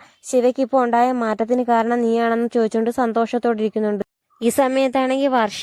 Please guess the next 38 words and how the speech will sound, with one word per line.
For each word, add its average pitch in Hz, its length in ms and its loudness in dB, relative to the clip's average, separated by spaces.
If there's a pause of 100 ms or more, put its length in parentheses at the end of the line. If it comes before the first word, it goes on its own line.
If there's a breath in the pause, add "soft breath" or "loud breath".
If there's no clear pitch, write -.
(140)
അഞ്ജു 233 400 -2
ശിവയെ 233 360 -2
കാണുന്നുണ്ട്. 220 500 -2
ശിവ 226 260 -2
പറയുന്നുണ്ട് 226 500 0
എത്രയും 226 360 0
പെട്ടെന്ന് 226 400 -2 (680 loud breath)
വസുന്ധര 277 380 0
ആൻറ്റിയോട് 247 320 0
കാര്യങ്ങളെല്ലാം 233 640 0
പോയി 226 180 -2
പറയാമെന്ന് 220 400 -2
പറയുന്ന 220 240 -2
സമയത്താണെങ്കിൽ, 214 840 -2 (640 loud breath)
ആ, 233 80 -2 (120)
അഞ്ജുവിന് 226 420 2
നല്ല 240 240 0
ടെൻഷനുണ്ട്. 233 560 0
ഇത് 233 140 0
പറഞ്ഞു 226 340 0
കഴിയുമ്പോൾ 226 400 0 (340 loud breath)
നമ്മളെ 262 320 2
വീട്ടിൽ 240 240 2
നിന്ന് 247 120 0
പുറത്താക്കുമെന്ന്. 214 800 -2
അന്നേരം 196 360 -2
ശിവാനന്ദ 214 400 0
പറയുന്നുണ്ട്, 214 420 2
"ഒരു 214 180 2
കാരണവശാലും 220 640 0
ടെൻഷൻ 214 320 -4
അടിക്കേണ്ട, 202 360 -4
വേറെ 214 300 2
ആരുടെയെങ്കിലും 208 580 0
വായിൽ 202 220 0
നിന്ന് 214 160 -2
അറിഞ്ഞു 196 240 -2
കഴിഞ്ഞാൽ 202 280 -2